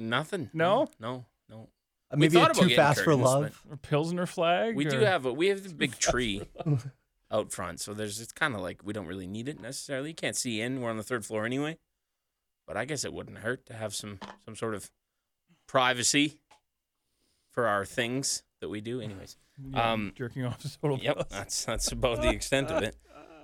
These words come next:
Speaker 1: Uh, the, the biggest item from, uh, from the past week is,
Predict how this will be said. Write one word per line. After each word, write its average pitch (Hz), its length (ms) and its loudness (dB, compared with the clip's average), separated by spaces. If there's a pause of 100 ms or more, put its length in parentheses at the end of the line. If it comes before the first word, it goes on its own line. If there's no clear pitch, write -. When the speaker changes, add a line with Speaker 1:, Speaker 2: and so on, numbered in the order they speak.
(240)
Speaker 1:
Uh, 120 280 4
the, 110 200 -4
the 113 140 -4
biggest 185 420 6
item 98 380 2 (500)
from, 104 360 -2
uh, 87 280 0
from 107 280 -6
the 92 40 -8
past 98 360 0
week 87 280 -12
is, 92 480 -4